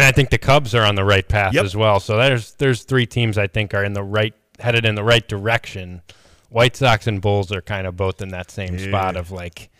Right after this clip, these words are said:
Speaker 1: <laughs> their future is not very
Speaker 2: Like,
Speaker 1: bright and they're
Speaker 2: you
Speaker 1: not
Speaker 2: wonder
Speaker 1: very
Speaker 2: how
Speaker 1: good.
Speaker 2: you get out of it, right?
Speaker 1: Uh, yeah, exactly.
Speaker 2: You're almost in
Speaker 1: You're in
Speaker 2: this
Speaker 1: purgatory.
Speaker 2: Exactly. You know, it's like, how do we get out of this thing?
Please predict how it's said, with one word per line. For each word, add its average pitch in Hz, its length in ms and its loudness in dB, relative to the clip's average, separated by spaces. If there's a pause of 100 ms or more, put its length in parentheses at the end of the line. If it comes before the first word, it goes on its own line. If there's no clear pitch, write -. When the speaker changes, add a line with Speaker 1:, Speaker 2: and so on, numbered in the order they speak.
(240)
Speaker 1:
<laughs> - 400 -20
their 120 220 0
future 110 380 -2
is 98 120 -2
not 104 220 0
very 101 200 0
Speaker 2:
Like, 107 80 -2
Speaker 1:
bright 110 280 4
and 104 240 2
they're 92 100 -4
Speaker 2:
you 131 60 -2
Speaker 1:
not 101 120 2
Speaker 2:
wonder 165 180 2
Speaker 1:
very 135 100 4
Speaker 2:
how 139 200 2
Speaker 1:
good. 160 100 2
Speaker 2:
you 139 100 2
get 123 180 0
out 131 200 2
of 80 100 -14
it, - 100 -18
right? 104 200 0
Speaker 1:
Uh, - 20 6
yeah, 127 280 6
exactly. 123 560 2
Speaker 2:
You're 139 200 0
almost 170 320 2
in 170 60 4
Speaker 1:
You're 143 100 8
in 147 80 8
Speaker 2:
this 151 100 0
Speaker 1:
purgatory. 151 680 2
Speaker 2:
Exactly. 156 520 0
You 139 80 0
know, 156 160 4
it's 151 180 -4
like, 165 160 0
how 180 220 2
do 214 60 2
we 151 120 2
get 127 140 0
out 151 180 2
of 226 80 0
this 120 200 -4
thing? 92 240 -6